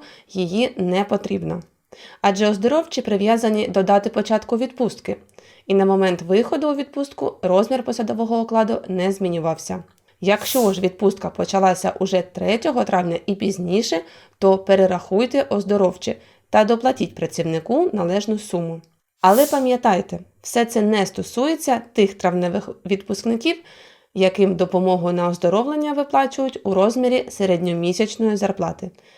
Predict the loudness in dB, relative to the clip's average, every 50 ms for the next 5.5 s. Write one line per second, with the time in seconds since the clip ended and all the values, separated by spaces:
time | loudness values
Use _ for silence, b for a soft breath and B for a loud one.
0 | b b b b b 0 2 2 2 0 0 0 2 4 4 4 4 2 2 0
1 | -2 -2 -4 -8 -6 -4 -4 -4 -2 -2 -2 0 2 2 2 2 2 0 0 0
2 | 0 -2 0 0 0 0 -2 -4 -4 -4 -4 -2 0 2 2 2 2 0 -2 -6
3 | -4 -2 -2 -2 -2 -2 -2 -2 -2 -2 -2 -2 -4 -2 -2 -2 -2 0 0 0
4 | 2 0 0 -2 -6 -8 -10 b b b b b b b b b b 2 4 4
5 | 4 4 2 2 0 0 0 -2 -4